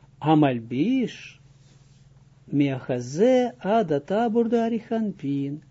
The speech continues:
welke jirsut o-, eh, om-, eh, bekleedt, vanaf de chaze, vanaf de borst, tot de tabor van de arichanpin.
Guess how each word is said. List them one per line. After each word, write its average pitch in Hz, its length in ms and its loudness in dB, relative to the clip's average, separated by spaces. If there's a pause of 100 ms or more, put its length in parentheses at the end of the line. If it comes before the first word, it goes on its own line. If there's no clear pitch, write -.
(440)
welke 143 480 4
jirsut 151 800 -4 (140)
o-, 127 300 -2 (100)
eh, 123 280 -4 (160)
om-, 120 540 -2
eh, 123 160 -6 (560)
bekleedt, 143 840 -4 (840)
vanaf 165 640 2
de 127 140 0
chaze, 135 680 -2
vanaf 131 440 -2
de 117 120 -6
borst, 180 640 -4 (640)
tot 208 360 4
de 240 220 -2
tabor 180 540 0
van 175 220 -2
de 160 80 0
arichanpin. 143 800 -4